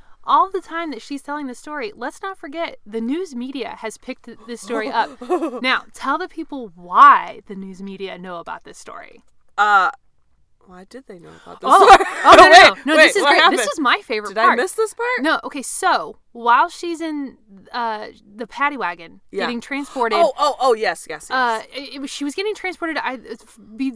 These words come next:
Speaker 1: either between being arrested or, or jail, but, like, while she
Speaker 2: Right.
Speaker 1: was in prison, she found a Bible, had two blank pages of paper at the back.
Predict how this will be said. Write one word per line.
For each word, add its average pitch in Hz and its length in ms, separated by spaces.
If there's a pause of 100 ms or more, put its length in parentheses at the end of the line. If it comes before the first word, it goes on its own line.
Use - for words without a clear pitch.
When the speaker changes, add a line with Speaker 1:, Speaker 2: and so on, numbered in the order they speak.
(100)
Speaker 1:
either 294 240
between 359 400
being 330 200
arrested 285 640
or, 240 140
or 233 180
jail, 262 280
but, 220 220
like, 233 220 (100)
while 262 240
she 370 140
Speaker 2:
Right. - 20
Speaker 1:
was 330 80
in 311 120
prison, 277 300
she - 180
found 233 220
a 311 60
Bible, 208 420 (340)
had 226 200
two 294 200
blank 311 280
pages 254 360
of 233 60
paper 226 320
at 185 100
the 185 100
back. 175 320